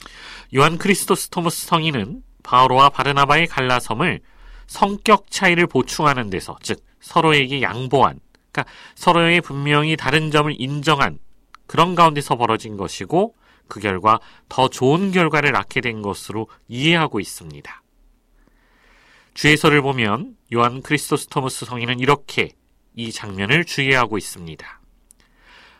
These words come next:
이 일에서 우리가 알아들어야 할 요점은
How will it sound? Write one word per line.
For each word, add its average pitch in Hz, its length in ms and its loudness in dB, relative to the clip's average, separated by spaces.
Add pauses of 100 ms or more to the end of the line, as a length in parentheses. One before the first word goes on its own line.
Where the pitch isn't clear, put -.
(160)
이 151 160 2
일에서 175 280 4
우리가 156 360 4
알아들어야 147 460 2
할 139 120 2
요점은 117 720 -4